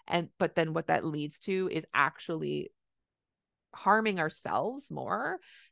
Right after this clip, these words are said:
something has gone wrong. So I wanna offer you an alternative, right? Which already exists in healthcare all over the place. Like, what about instead of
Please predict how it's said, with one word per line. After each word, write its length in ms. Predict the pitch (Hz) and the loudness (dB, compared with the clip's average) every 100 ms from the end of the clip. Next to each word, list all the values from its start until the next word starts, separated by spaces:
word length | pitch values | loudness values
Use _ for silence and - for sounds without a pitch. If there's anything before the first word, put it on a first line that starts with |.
| _ - | _ -4
something 400 | 220 220 277 254 | -2 -2 -4 -4
has 160 | 220 | -4
gone 220 | - 165 151 | 0 0 0
wrong. 260 | - - | -6 -6
So 120 | - 185 | 0 2
I 40 | |
wanna 220 | 196 247 | 2 2
offer 300 | - 170 - | 2 2 2
you 140 | 190 190 | -2 -2
an 80 | |
alternative, 800 | - 180 180 226 262 220 - - - | 0 0 0 -8 -8 -8 -10 -12 -8
right? 200 | - 185 | -6 -2
Which 140 | 233 | 2
already 220 | 392 427 | 4 6
exists 540 | 370 202 349 - - - | 4 2 -2 -4 -20 -2
in 300 | 180 170 160 - | 0 2 -2 0
healthcare 500 | 180 247 - 254 240 - | 0 0 0 0 0 0
all 240 | 202 - | 0 0
over 140 | 196 | -4
the 120 | 190 180 | -6 -6
place. 320 | - - - | -10 -12 -6
Like, 240 | 151 - - _ _ _ - | -4 -4 -6 _ _ _ 2
what 160 | 175 | 2
about 460 | 294 339 226 185 - | 2 2 4 4 2
instead 380 | - 156 - 156 | -6 -8 -4 -2
of 160 | 180 | -2